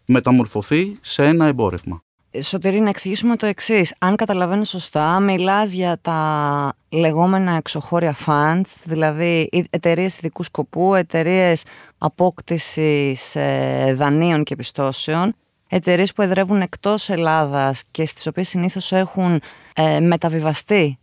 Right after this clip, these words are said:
Speaker 2: τραπεζικά δάνεια και πιστώσεις και οι οποίες συνήθως, από όσο γνωρίζω, εκπροσωπούνται από εγχώριες εταιρείες διαχείρισης απαιτήσεων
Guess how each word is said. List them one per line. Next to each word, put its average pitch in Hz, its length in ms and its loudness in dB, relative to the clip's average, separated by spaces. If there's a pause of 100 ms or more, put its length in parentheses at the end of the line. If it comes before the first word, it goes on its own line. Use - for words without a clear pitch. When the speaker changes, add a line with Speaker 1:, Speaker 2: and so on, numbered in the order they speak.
Speaker 2:
τραπεζικά 156 680 -2
δάνεια 151 360 2
και 135 140 -8
πιστώσεις 190 840 -8
και 202 140 -6
οι 185 120 0
οποίες 226 300 0
συνήθως, 196 760 0 (360)
από 175 440 0
όσο 214 200 0
γνωρίζω, 185 400 2
εκπροσωπούνται 180 1200 -2 (100)
από 165 440 2
εγχώριες 170 720 0
εταιρείες 156 880 2 (240)
διαχείρισης 170 840 0
απαιτήσεων 180 920 -2